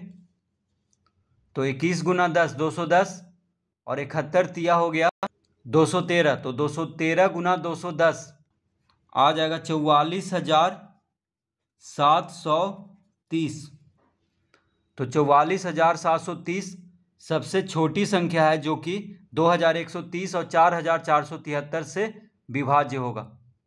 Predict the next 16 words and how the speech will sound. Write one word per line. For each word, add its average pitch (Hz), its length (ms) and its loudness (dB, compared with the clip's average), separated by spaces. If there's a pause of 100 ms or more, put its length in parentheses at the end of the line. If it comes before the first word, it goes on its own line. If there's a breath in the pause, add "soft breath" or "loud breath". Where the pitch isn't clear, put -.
(2250)
तो 135 80 -4
लिखेंगे 156 400 0
अतः 156 340 0 (320)
संख्या 143 500 -2
बराबर, 151 420 0
जो 135 200 -8
पूछ 156 300 -6
रहा 151 200 0
है, 156 300 -8 (1200)
यानी 131 240 -4
संख्या 131 420 -2
बराबर 147 340 2
हो 139 120 -6
जाएगा 135 260 -2
चौवालीस 139 720 0
हज़ार 143 480 -2